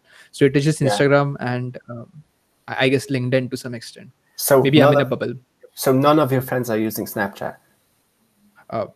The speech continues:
Speaker 1: a, a, a very small minority of my
Speaker 2: Yeah.
Speaker 1: friends are using Snapchat.
Speaker 2: Ve-, very, very few of my s-, friends are using Snapchat.
Speaker 1: Huh,
Speaker 2: Um,
Speaker 1: but, but y-,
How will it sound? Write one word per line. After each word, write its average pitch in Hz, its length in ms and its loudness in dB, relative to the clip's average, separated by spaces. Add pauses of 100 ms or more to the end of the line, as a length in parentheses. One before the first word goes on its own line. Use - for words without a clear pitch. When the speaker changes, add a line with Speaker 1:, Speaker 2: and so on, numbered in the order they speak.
(600)
Speaker 1:
a, 147 140 2
a, 151 40 2
a 151 160 -4
very 135 300 0
small 135 280 -2
minority 123 480 -4
of 127 100 -4
my 107 80 0
Speaker 2:
Yeah. 98 60 -4
Speaker 1:
friends 120 200 -8
are 117 60 -8
using 113 220 -14
Snapchat. - 440 -16
Speaker 2:
Ve-, 139 360 2
very, 135 340 2
very 123 360 4
few 110 280 -4
of 98 120 -2
my 101 100 -4
s-, - 120 -10
friends 101 360 -10
are - 100 -10
using - 240 -14
Snapchat. - 440 -16 (880)
Speaker 1:
Huh, 107 260 -4
Speaker 2:
Um, 151 120 -4
Speaker 1:
but, - 120 -12
but 156 160 -4
y-, 156 120 -8